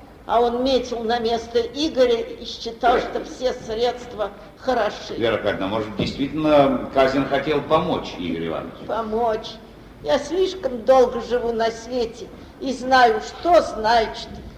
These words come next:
Speaker 1: человеческая помощь.
Speaker 2: Вера Аркадьевна, скажите, как провёл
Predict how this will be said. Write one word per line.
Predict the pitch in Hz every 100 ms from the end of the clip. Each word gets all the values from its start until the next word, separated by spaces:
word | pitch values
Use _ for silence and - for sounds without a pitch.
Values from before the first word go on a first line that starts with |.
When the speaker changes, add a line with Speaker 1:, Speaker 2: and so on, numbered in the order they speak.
| -
Speaker 1:
человеческая | - 226 220 202 233 226 - - - 180 185
помощь. | - 185 190 170 156 - - - -
Speaker 2:
Вера | - 175 143
Аркадьевна, | 120 113 92 98 98 95 - - - - - - 233 - - - - - - 92 87
скажите, | - - - 131 135 120 - 110 120 - - - - - - -
как | - 147 156 - - - - - - - - - - - - - - - - -
провёл | - 104 101 123 147 135 -